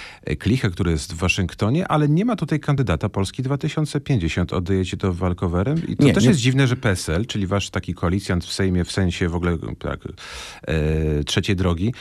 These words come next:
Speaker 1: poparł tutaj Koalicję Obywatelską.
Speaker 2: Nie słyszałem, żeby poparł, powiem szczerze.
Speaker 1: No, panią Piotkowską.
Speaker 2: Nie, ale nie słyszałem, żeby P S L poparł panią Piotkowską. Tutaj, y, tej, takich wypowiedzi nigdzie nie widziałem, ani w przestrzeni
Speaker 1: Tak mi
Speaker 2: medialnej,
Speaker 1: się
Speaker 2: ani
Speaker 1: wydawało.
Speaker 2: koledzy mi nie
Speaker 1: Może
Speaker 2: mówili.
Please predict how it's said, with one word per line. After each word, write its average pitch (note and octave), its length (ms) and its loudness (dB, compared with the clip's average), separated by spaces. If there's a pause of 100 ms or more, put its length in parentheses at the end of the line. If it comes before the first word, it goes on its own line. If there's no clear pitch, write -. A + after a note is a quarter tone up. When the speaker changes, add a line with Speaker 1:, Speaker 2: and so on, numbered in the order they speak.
(160)
Speaker 1:
poparł A2+ 320 0
tutaj D3 320 0
Koalicję A#3+ 380 2
Obywatelską. F#2+ 640 -2 (680)
Speaker 2:
Nie - 240 4
słyszałem, - 360 0
żeby C#2+ 140 2
poparł, D2 280 0
powiem D2+ 200 2
szczerze. - 280 2
Speaker 1:
No, G2+ 140 4
panią G#3+ 240 4
Piotkowską. F2 580 -2 (120)
Speaker 2:
Nie, A2 220 8
ale G2 120 6
nie A#2 80 4
słyszałem, A2+ 220 4
żeby A2 180 4
P A2 140 2
S G#2 160 2
L G#2+ 120 4
poparł G#2 340 2
panią G#2+ 260 0
Piotkowską. E2+ 540 0
Tutaj, F2 720 2
y, F2 560 4 (320)
tej, F#2 120 4
takich F#2 280 0
wypowiedzi F#2 360 4
nigdzie F#2 220 4
nie F2+ 100 6
widziałem, F2+ 300 4
ani F2+ 140 4
w - 40 0
przestrzeni - 320 2
Speaker 1:
Tak F2 40 6
mi - 0 -
Speaker 2:
medialnej, F2 420 6
Speaker 1:
się F#2 60 2
Speaker 2:
ani E2+ 100 6
Speaker 1:
wydawało. F#2+ 200 4
Speaker 2:
koledzy F#2 220 4
mi F#2 100 6
nie F2+ 60 6
Speaker 1:
Może F2+ 120 6
Speaker 2:
mówili. F2+ 260 4